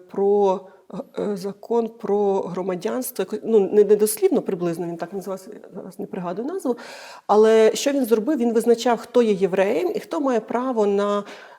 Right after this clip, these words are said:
ну, спрощений приїзд і спрощене отримання громадянства. І для нас дуже, це дуже важливе питання, хто з тих укр-, етнічних українців, які зараз не є громадянами України,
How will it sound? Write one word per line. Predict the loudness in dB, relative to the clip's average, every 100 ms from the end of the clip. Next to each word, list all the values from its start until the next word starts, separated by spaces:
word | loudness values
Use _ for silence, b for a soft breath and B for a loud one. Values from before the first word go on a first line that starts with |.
| -10
ну, | -6 -4
спрощений | -6 0 2 2 2 0 0
приїзд | 0 0 2 0 -2
і |
спрощене | -6 2 2 2 -4
отримання | -4 -4 -4 -4
громадянства. | -4 -4 -6 -4 -8 -8 -14 -16 -18 B B B B _ _ -6
І |
для | 2 2
нас | 2 -2 -4 -6
дуже, | -4 -2 0 0
це | -2 0 2
дуже | 2 0
важливе | 0 2 2
питання, | 0 -2 -2 -2 0 0 0
хто | -6 -14 -4 0 2 2 0 -6
з | -12 -6
тих | 0 0 -2 -14 _ -10
укр-, | -8 -8 0
етнічних | 0 2 2 2 0 -6 -4
українців, | 0 2 2 -2 -4 -8
які | -8 -6
зараз | -2 -2 -2 0
не | 4
є | 4 4
громадянами | 0 0 -2 -4 -4 -4 -4
України, | -6 -6 -4 -2 -2